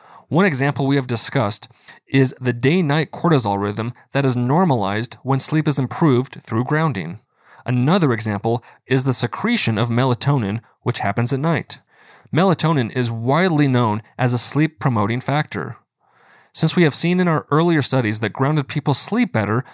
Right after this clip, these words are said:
we hypothesize that the rhythm of this hormone is also normalized when sleeping grounded. Any such normalization effect is important because melatonin is a powerful antioxidant,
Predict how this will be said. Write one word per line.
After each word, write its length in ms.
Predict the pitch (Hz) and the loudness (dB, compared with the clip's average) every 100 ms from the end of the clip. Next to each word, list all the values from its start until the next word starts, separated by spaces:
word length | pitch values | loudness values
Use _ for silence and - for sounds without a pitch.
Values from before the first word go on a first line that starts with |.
| - - | -20 -2
we 100 | 185 | 0
hypothesize 920 | 185 190 - 214 151 - 110 110 113 - - | 2 0 0 -2 -2 -2 0 0 -2 -8 -4
that 140 | 135 | -2
the 80 | 135 | 2
rhythm 260 | 127 160 170 | 2 2 2
of 100 | 151 | 0
this 120 | 147 | -2
hormone 480 | - 180 147 107 98 | 0 2 2 0 -2
is 140 | 120 | -6
also 340 | - 147 156 139 | -2 0 0 2
normalized 560 | 127 139 104 101 113 | 2 2 0 -2 -4
when 140 | 117 113 | -4 -4
sleeping 360 | - 95 127 | -4 -6 -4
grounded. 460 | 123 139 113 87 - _ _ _ _ _ - - - | -4 -2 -4 -6 -12 _ _ _ _ _ -20 -20 -2
Any 220 | 143 196 | 2 2
such 280 | - 180 - | 4 0 0
normalization 720 | 127 139 139 131 120 143 120 | 0 2 2 2 2 0 -2
effect 340 | 107 113 113 - - | -4 -6 -8 -12 0
is 180 | 185 185 | 2 2
important 520 | 165 - 156 110 101 - - - | -2 0 0 0 -6 -12 -14 -6
because 320 | 131 127 123 - | 0 0 0 -4
melatonin 580 | 139 170 - 123 131 104 | 0 2 2 0 0 -2
is 140 | 120 | -4
a 60 | 113 | -4
powerful 460 | - 143 143 156 - | -2 -2 0 -4 -2
antioxidant, 800 | 139 127 120 120 - 101 90 | -2 0 0 0 -4 -8 -8